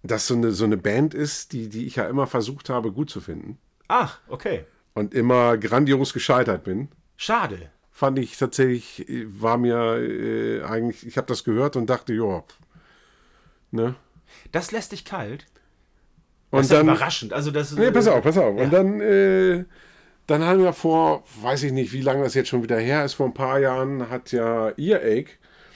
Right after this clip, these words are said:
Speaker 1: dann auf einmal so Bands ausgegraben wie die Rival Sons
Speaker 2: Mhm.
Speaker 1: und auch Temperance Movement.
Speaker 2: Ja.
Speaker 1: Und gerade wenn man so die erste Temperance Movement hört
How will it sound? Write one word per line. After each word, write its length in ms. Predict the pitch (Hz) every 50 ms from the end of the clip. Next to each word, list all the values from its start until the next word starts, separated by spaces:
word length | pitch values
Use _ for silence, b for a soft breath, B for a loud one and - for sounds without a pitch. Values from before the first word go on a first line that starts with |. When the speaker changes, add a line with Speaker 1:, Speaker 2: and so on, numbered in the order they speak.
| B B B B B B B
Speaker 1:
dann 160 | 139 131 135
auf 140 | 135 131 -
einmal 300 | - - 139 151 151 139
so 120 | 120 131 120
Bands 360 | 107 135 123 135 151 151 -
ausgegraben 960 | 98 98 143 156 151 - - 135 127 123 123 117 127 127 135 135 139 139 123
wie 80 | 127 127
die 100 | 120 123
Rival 420 | 113 117 117 123 131 123 120 120
Sons 520 | 107 - - 123 120 135 165 190 - - -
Speaker 2:
Mhm. 100 | 139 127
Speaker 1:
und 280 | 147 143 143 143 - -
auch 180 | - 127 123 -
Temperance 500 | - 156 160 160 151 156 156 139 - 170
Movement. 460 | 175 190 - - 82 - - - - -
Speaker 2:
Ja. 160 | 135 135 - - - b b b b b b b b b b b b b b b b b b
Speaker 1:
Und 200 | - 117 107 -
gerade 360 | 110 104 120 147 165 170 147
wenn 120 | 160 156
man 140 | 151 151 143
so 140 | 123 135 131
die 140 | 120 135 -
erste 400 | 127 123 143 180 - - 156 139
Temperance 540 | - 160 151 156 151 151 147 147 - - 160
Movement 400 | 170 190 - 123 98 85 78 80
hört 320 | 80 82 95 135 151